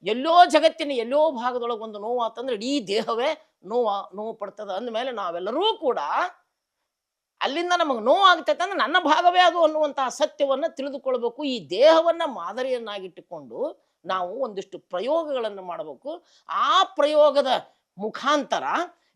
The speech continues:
ಕಾಯ ಜೀವದ ಹೊಲಿಗೆಯ ಈ ಭೇದವನ್ನ ಅರ್ಥ ಮಾಡಿಕೊಳ್ಳಬೇಕು. ಹಂಗ ನೋಡಿಕೊಂಡಾಗ ನಾನು ನೀನು ಬೇ-, ಬೇರೆ ಅಂತ ಅನ್ಸೋದಿಲ್ಲ.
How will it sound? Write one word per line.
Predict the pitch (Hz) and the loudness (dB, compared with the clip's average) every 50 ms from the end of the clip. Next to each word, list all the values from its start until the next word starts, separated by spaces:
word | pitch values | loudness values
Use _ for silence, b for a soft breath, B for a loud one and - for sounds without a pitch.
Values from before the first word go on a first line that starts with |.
| 131 | -4
ಕಾಯ | 170 214 226 285 339 359 349 349 | -2 2 6 6 8 10 10 8
ಜೀವದ | 302 233 302 320 320 311 302 285 | 8 6 4 4 4 6 4 4
ಹೊಲಿಗೆಯ | 277 240 - - - 240 277 302 277 359 359 339 320 302 | 4 2 0 -2 -2 0 0 0 2 2 4 6 6 4
ಈ | 262 262 254 233 | 4 2 -4 -6
ಭೇದವನ್ನ | 175 - - - 202 254 330 330 311 294 269 262 254 247 214 170 - _ _ _ - | -8 -12 -6 2 6 8 8 10 10 8 4 2 0 -4 -6 -8 -10 _ _ _ -10
ಅರ್ಥ | - 180 - - 240 269 | -10 -10 -10 -8 -8 -6
ಮಾಡಿಕೊಳ್ಳಬೇಕು. | 269 254 220 202 185 165 - - 156 151 143 127 127 180 240 - 277 320 339 311 b b b b | -6 -4 -6 -6 -8 -10 -12 -8 -6 -6 -6 -6 -8 -12 -10 -6 -4 -4 -4 -4 b b b b
ಹಂಗ | - 220 240 247 240 | -6 -4 -4 -4 -2
ನೋಡಿಕೊಂಡಾಗ | 220 240 294 359 370 359 - - 277 269 262 254 277 277 277 269 | -2 0 0 0 0 -4 -4 -2 -2 -2 0 0 0 0 0 -4
ನಾನು | 226 208 202 262 311 311 302 294 | -4 -2 -2 -2 0 0 0 -2
ನೀನು | 294 277 269 269 262 254 | -2 -2 -2 -2 -2 -2
ಬೇ-, | 208 180 208 220 226 | -2 -2 -4 -4 -4
ಬೇರೆ | 220 185 165 165 214 233 247 269 | -6 -8 -8 -6 -2 2 2 2
ಅಂತ | 269 240 220 - 214 | 2 2 -2 -8 -12
ಅನ್ಸೋದಿಲ್ಲ. | 196 180 - 196 170 156 139 143 | -12 -12 -14 -14 -14 -12 -10 -8